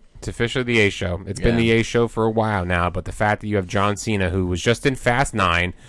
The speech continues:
Speaker 1: who was just in,
Speaker 2: Ah.
Speaker 1: um, who's gonna be in the Suicide Squad. Ironically, they're dropping spoilers for that too now.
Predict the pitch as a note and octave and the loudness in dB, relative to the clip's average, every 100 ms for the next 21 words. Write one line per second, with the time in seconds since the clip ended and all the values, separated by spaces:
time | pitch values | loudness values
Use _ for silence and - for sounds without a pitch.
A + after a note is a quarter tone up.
0 | - - G2+ G2+ F2+ A2+ A2+ - A2 G#2 | -18 -6 -2 -2 0 0 0 -2 -2 0
1 | G2 G2 F2 F2 F2 D#2+ D#2 D2 F#2 F2+ | 0 -2 -6 -8 -8 -8 -8 0 2 4
2 | F2+ F2+ F2+ F2 - - G#2 A2+ A2+ A#2+ | 4 2 -2 -6 -8 -4 0 2 2 0
3 | - D#3+ D3+ A2+ G2 - - F#2+ F#2+ F#2 | 0 2 2 4 2 2 2 2 2 0
4 | F#2 G#2+ B2+ A#2+ G2 F#2+ F2+ G#2 G2 G2 | 0 2 2 0 0 0 -2 0 0 -2
5 | - - A2+ A2 - F#2 F2+ - A#2+ A#2 | -8 -2 0 -2 -4 -4 -4 0 2 4
6 | F2+ F2 F#2 | 2 2 0